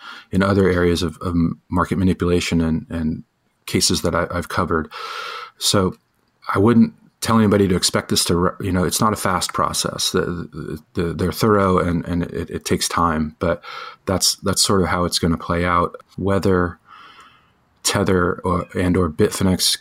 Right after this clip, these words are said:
come out and publicly say anything, I don't know. It's pretty rare for, for companies that are being investigated. They, they don't really wanna make public comments about that. And certainly with Tether and Bitfinex, they, they are,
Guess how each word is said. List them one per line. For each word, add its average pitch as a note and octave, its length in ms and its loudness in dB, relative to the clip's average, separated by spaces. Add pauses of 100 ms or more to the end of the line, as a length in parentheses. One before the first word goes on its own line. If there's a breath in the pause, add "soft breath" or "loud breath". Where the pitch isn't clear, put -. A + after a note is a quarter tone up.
(160)
come G#2+ 200 0
out G2+ 120 2
and F#2+ 120 0
publicly A2+ 360 0
say B2 160 2
anything, B2+ 320 4
I F#2 100 0
don't F2 240 0
know. D#2+ 380 -6 (160)
It's - 140 -4
pretty A#2+ 360 2
rare G2 320 4
for, - 300 -4
for - 160 -10
companies F2+ 500 0
that F2 100 0
are E2 300 -2 (680)
being F#2+ 200 2
investigated. F2 760 0 (160)
They, F#2+ 160 -2
they G2+ 180 0
don't G2 320 0
really F2+ 220 0
wanna F2 220 0
make E2+ 240 -2 (180)
public E2 280 -2
comments E2 420 -2
about E2 300 -2
that. E2+ 260 -2
And D#2+ 200 -2 (640 loud breath)
certainly G#2+ 400 0
with E2+ 80 0
Tether F2+ 300 -2
and D#2+ 120 0
Bitfinex, E2+ 460 -2
they, F2 200 -2
they F2 200 -4
are, E2+ 260 -2